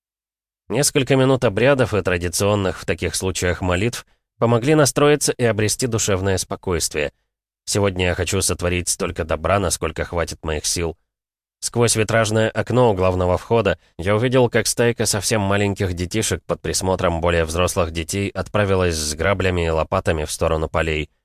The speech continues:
Да, овощи они явно едят лишь местные, на всём экономия, накапливая заработанные деньги, подношения и пожертвования на операции и лечение тех детей, которым, по их собственным уверениям, Господом Богом дарован ещё один шанс.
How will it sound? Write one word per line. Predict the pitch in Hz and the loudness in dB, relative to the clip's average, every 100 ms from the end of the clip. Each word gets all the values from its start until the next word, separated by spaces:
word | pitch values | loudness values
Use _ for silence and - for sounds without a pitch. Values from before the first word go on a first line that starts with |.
| _ _ _ - | _ _ _ -10
Да, | 82 92 117 107 | -4 2 4 4
овощи | 131 127 - | 2 0 0
они | 123 120 117 | 2 2 0
явно | 104 117 117 | 0 -2 0
едят | 110 101 92 104 | -2 -2 -4 -4
лишь | 98 95 - | -4 -4 -2
местные, | 98 82 - 82 78 _ _ - | -2 -2 -2 -4 -4 _ _ -8
на | 80 | -4
всём | - 95 85 | -2 0 0
экономия, | 80 82 98 92 80 | 0 0 0 0 -2
накапливая | 78 85 85 85 80 73 | -2 -4 -2 -2 -2 -2
заработанные | 78 78 82 82 80 80 76 | -2 -2 -2 -2 -2 -4 -4
деньги, | 82 90 90 80 | -4 -4 -4 -6
подношения | - 71 73 - 87 90 87 85 | -8 -8 -6 -4 -4 -4 -4 -4
и | 95 | -6
пожертвования | 82 71 90 85 87 82 82 80 | -6 -2 -2 -2 -2 -2 -2 -2
на | 80 | -2
операции | 78 87 85 98 - 95 92 _ _ - | -4 -2 -2 -2 -2 -4 -4 _ _ -8
и | 92 | -4
лечение | 110 120 120 113 | -2 0 2 2
тех | 120 107 | 0 -2
детей, | 104 101 123 | -4 -4 -4
которым, | 113 101 104 101 | -4 -2 -2 -2
по | 101 | -2
их | 98 | -2
собственным | - 95 - 95 95 92 | -2 -4 -2 -2 -2 -2
уверениям, | 101 85 87 104 101 90 80 76 | -4 -2 0 0 -2 -2 -4 -4
Господом | 90 - 85 82 82 | -6 -4 -2 -2 -2
Богом | 90 101 92 82 | -2 0 -2 -2
дарован | 82 98 107 101 | -2 -2 0 -2
ещё | 87 85 - | -4 -6 -4
один | 80 80 78 | -4 -4 -6
шанс. | - 73 69 - | -4 -4 -6 -8